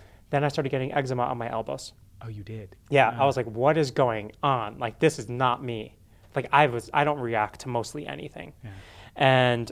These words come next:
Speaker 1: um, and then I was like, "You know what? I have to cut out dairy." And it took six weeks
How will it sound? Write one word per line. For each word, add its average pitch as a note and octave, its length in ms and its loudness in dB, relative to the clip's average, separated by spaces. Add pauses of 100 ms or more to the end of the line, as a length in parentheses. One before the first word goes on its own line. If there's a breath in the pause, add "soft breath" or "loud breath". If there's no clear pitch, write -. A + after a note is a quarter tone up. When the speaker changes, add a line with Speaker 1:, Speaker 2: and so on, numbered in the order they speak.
(100)
Speaker 1:
um, B2 640 6 (160)
and C#3 100 0
then C3 80 2
I B2+ 40 2
was A#2+ 80 0
like, A2+ 100 -4
"You C3 80 -2
know A#2+ 100 2
what? B2 100 2
I A#2 80 -8
have A#2 120 -8
to - 80 -10
cut - 180 -6
out B2 200 -4
dairy." B2 320 -2
And B2 100 -10
it B2 140 -8
took - 320 -4
six - 520 -6
weeks - 480 -8